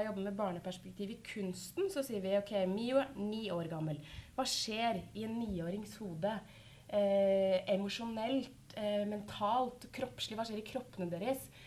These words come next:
Her finnes det masse forskning på hva som skjer med barn i ulike stadier. Og da kan man gå inn og si, «Ok, men da skal vi lage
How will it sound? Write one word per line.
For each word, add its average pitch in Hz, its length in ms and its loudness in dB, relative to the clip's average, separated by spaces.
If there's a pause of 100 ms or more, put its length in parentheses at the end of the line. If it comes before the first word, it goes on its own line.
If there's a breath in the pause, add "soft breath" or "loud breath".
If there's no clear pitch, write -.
(180 loud breath)
Her 240 160 0
finnes 208 220 -4
det 233 100 -6
masse 233 240 -6
forskning - 640 -4
på 247 120 -6
hva 208 120 6
som 214 120 -6
skjer 190 320 0
med 202 160 -2
barn 170 200 -2
i 196 80 0
ulike 165 240 -6
stadier. 190 440 0 (400 loud breath)
Og 214 80 -2
da 233 120 4
kan 240 120 -2
man 240 120 0
gå 220 100 0
inn 196 100 0
og 208 80 -4
si, 202 180 -2
«Ok, 208 180 -6
men 214 120 -4
da 208 100 -4
skal 214 140 -8
vi 220 80 -4
lage 185 260 0